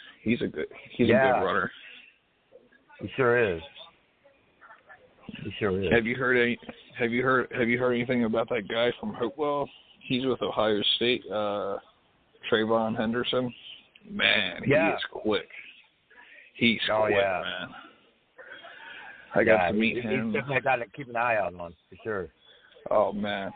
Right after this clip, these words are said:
Speaker 1: I, I met him. I met him, uh, two years ago, before, after, after the game, when they went to the championship. I was like, "Man,
Speaker 2: Uh-huh.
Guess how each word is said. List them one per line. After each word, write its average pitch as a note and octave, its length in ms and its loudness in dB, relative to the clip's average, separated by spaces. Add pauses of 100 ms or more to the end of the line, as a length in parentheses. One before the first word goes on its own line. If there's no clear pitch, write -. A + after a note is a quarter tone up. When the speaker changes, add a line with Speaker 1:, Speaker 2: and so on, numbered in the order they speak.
(140)
Speaker 1:
I, G#2 140 0 (100)
I G#2 80 2
met A2 260 2
him. G#2+ 360 0
I A2 80 -6
met A2 200 -4
him, A2 220 -6
uh, G2+ 380 -6 (120)
two G#2 60 -8
years G#2 300 -2
ago, F2+ 340 -8 (500)
before, G#2 440 4 (120)
after, G2+ 400 2 (300)
after G#2+ 300 0
the F#2 100 -4
game, G#2+ 460 -2 (880)
when B2 160 0
they G#2+ 80 -2
went A2+ 220 -4
to G2+ 60 -6
the F2+ 160 -10
championship. A#2+ 680 -2 (800)
I G2+ 60 -4
was G#2+ 80 -6
like, G#2+ 180 -8
"Man, E3 300 -2
Speaker 2:
Uh-huh. G#2 220 2